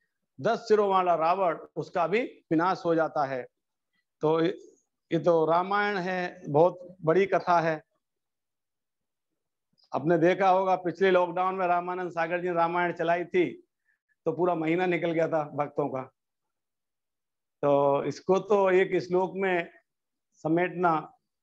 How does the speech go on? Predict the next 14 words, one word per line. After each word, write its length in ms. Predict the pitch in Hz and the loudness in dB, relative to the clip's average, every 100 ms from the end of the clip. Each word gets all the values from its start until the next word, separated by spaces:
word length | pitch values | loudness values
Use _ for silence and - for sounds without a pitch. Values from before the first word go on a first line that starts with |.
| _ _ _ _ _ _ _ _ - 135 | _ _ _ _ _ _ _ _ -8 0
बहुत 260 | 160 165 | 0 2
ही 60 | 175 | 0
असंभव 440 | 160 165 165 165 | 0 0 0 0
है। 160 | 147 151 _ _ _ _ _ _ _ - | -4 -8 _ _ _ _ _ _ _ -2
फिर 140 | 180 | 0
भी 140 | 208 226 | 2 0
हम 180 | 196 | 0
रामायण 380 | 185 185 202 214 | -2 -4 -4 -8
के 60 | 202 | -8
कुछ 240 | 202 - | -8 -2
चुनिंदा 600 | 185 202 220 190 160 - - - _ _ _ _ _ _ _ _ _ _ _ _ _ - - | 0 0 2 2 0 -6 -16 -20 _ _ _ _ _ _ _ _ _ _ _ _ _ -20 -4
जो 320 | 165 180 160 165 - - _ _ _ _ - | 0 0 0 -4 -10 -20 _ _ _ _ -4
प्रकरण 360 | 170 214 220 | -2 -2 -4
हैं, 280 | 190 143 | -6 -8